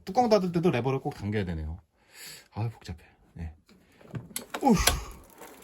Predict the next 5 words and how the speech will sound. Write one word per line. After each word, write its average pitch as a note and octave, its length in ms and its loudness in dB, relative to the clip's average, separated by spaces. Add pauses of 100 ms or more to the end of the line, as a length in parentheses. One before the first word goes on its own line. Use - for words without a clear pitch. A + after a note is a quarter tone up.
(2250)
요렇게 E3 240 6
돼 C#3 100 4
있습니다. G#2 400 -2 (260)
네. F#2+ 120 -6 (420)
그래서 A#3 500 2